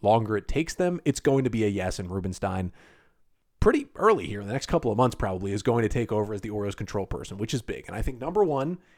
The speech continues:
he needs to infuse some cash into this team. Number two, he needs to make some changes at masson for the better. And number three, the final thing I'll get to is just mending relationships. John Angelos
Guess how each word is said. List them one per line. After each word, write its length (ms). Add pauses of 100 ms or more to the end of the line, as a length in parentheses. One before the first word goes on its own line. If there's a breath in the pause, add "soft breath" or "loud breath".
he 100
needs 120
to 100
infuse 320
some 120
cash 340
into 100
this 140
team. 300 (440 soft breath)
Number 260
two, 380 (100)
he 80
needs 200
to 80
make 180
some 140
changes 400
at 120
masson 360
for 240
the 40
better. 360 (440 soft breath)
And 140
number 260
three, 220
the 100
final 280
thing 120
I'll 100
get 200
to 260
is 300 (220)
just 260 (140)
mending 640 (140)
relationships. 920 (960)
John 280
Angelos 640